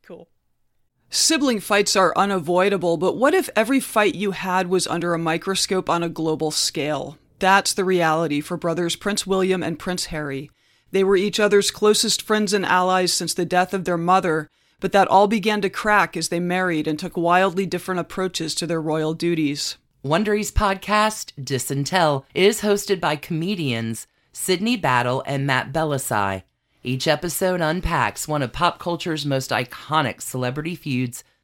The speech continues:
Speaker 2: and they recently took a deeper look into the real reason William versus Harry started.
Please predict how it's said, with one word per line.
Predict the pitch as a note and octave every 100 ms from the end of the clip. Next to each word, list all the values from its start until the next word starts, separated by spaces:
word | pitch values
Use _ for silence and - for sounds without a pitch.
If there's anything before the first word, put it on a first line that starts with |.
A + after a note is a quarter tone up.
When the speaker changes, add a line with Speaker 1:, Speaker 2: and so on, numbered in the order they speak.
| _
Speaker 2:
and | E3+ F#3
they | A3
recently | E3+ F#3 A#3+ F3 G#2+ C#3+
took | C3+ D#3+
a | D3+
deeper | C3 G#3 G#3+ G#3+
look | F3+ C3+ C3+ -
into | G3+ A#3+ A3
the | F#3+
real | D#3+ A#3 B3 G3
reason | A3 A3+ A3 B3 A#3+ A#3+
William | D3+ A3 F3+ B2+ A#2+
versus | A#2 C3 - D3+ C#3
Harry | C3 B2+ C#3+
started. | - - A2+ G#2+ G#2+ G#2